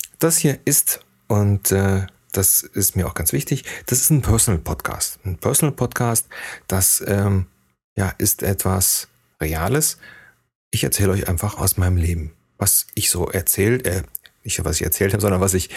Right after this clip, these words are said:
erlebt habe, mh, was für besondere Begebenheiten mich beeindruckt haben, äh, oder was ich so einfach loswerden will. Ja? Also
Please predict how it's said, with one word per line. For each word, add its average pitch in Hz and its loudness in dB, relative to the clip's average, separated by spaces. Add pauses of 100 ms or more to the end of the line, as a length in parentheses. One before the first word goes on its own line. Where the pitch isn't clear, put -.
(280)
erlebt 101 0
habe, 127 2 (400)
mh, 104 2 (240)
was - 0
für 101 2
besondere 98 2
Begebenheiten 104 2
mich 95 2
beeindruckt 113 -2
haben, 101 0 (420)
äh, 104 0
oder 107 2
was 117 0
ich 107 -4
so 117 -2
einfach 156 0 (300)
loswerden 87 0
will. 87 -4 (200)
Ja? 120 0 (320)
Also 98 0